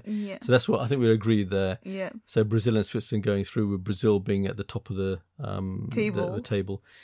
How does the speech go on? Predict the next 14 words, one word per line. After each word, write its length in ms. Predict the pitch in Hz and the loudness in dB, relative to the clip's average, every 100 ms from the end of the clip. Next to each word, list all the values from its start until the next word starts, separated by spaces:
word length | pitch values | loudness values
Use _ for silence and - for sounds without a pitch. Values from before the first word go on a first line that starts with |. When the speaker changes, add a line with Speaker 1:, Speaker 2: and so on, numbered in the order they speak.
| - - _ | -20 -20 _
Speaker 2:
And 160 | 147 147 | 6 8
then 120 | 170 | 8
the 80 | 165 | 6
final 400 | - 180 196 160 | 4 4 6 4
group, 300 | 120 110 104 | 6 4 4
which 180 | 120 131 | -2 -2
was 100 | 110 | 0
originally 380 | 127 147 117 | 0 -2 -2
was 100 | 98 | -2
called 240 | - 120 101 | -4 -4 -4
the 60 | |
Group 240 | - 113 - | -2 -2 -2
of 120 | 85 | -4
Death, 380 | 107 85 - | -4 -4 -10